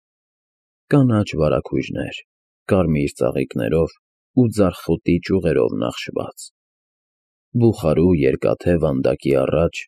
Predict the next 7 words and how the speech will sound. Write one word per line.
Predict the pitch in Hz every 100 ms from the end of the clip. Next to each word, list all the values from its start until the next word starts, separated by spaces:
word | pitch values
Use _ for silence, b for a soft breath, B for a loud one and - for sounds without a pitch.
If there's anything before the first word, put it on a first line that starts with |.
| -
նրբաթել | 127 120 - 98 95 - 90
բրդե | 82 85 - - 69
պաստառ։ | - 69 - - - 50 - _ _ _ _ _ _ _ _ _ -
Կարմրափայտե | 101 90 85 78 - 67 - 73
պահարան | - 78 87 78 98 76
ապակյա | 71 62 71 57 58
դռներով, | - 69 62 50 50 -